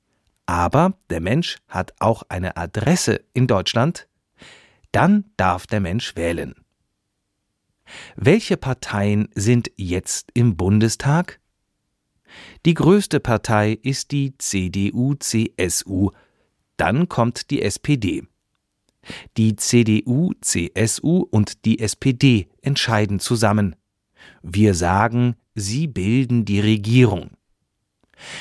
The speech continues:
Es gibt aber auch andere Parteien. Die Parteien sind nicht in der Regierung. Wir nennen diese Parteien Opposition. Diese Parteien sind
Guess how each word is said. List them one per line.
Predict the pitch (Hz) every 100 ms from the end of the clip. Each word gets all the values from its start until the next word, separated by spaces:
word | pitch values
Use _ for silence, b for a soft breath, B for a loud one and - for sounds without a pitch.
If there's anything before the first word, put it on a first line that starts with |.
| B
Es | 170 190
gibt | 139 120 -
aber | 113 117
auch | 147 - _
andere | 123 151 151 101
Parteien. | - 87 - 87 - - _ _ _ _ _ B B -
Die | 120
Parteien | 165 151 147 180 214 -
sind | 120 143 - _
nicht | 87 101 104 -
in | - 90
der | 98
Regierung. | 113 104 151 127 113 92 - _ _ _ _
Wir | 82 95 139 165
nennen | 131 120 95
diese | 87 95 110
Parteien | 110 117 - 123 127 147 - _ _ _
Opposition. | 151 - 135 113 107 - 208 120 76 _ _ _ _ _ _ _ _ _ B B B -
Diese | 156 202
Parteien | 202 123 - 101 90
sind | 82 107 208 220 -